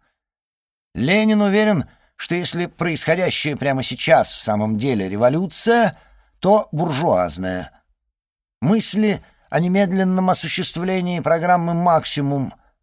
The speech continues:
о завоевании власти для социалистического переворота квалифицируются Лениным как «нелепые и полуанархические». Экономическое развитие России объективно слабое,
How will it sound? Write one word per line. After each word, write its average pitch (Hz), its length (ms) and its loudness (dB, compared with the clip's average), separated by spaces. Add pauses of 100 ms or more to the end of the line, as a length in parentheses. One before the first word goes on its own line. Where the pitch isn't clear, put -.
(140)
о 135 100 0
завоевании 151 580 2
власти 143 560 4
для 127 180 -2
социалистического 135 1080 -4
переворота 170 640 2 (340)
квалифицируются 208 840 0
Лениным 214 420 2
как 196 300 -4 (340)
«нелепые 160 880 2
и 156 140 -6
полуанархические». 190 1500 0 (720)
Экономическое 196 920 2
развитие 190 640 2
России 196 640 0 (420)
объективно 180 680 0
слабое, 85 840 4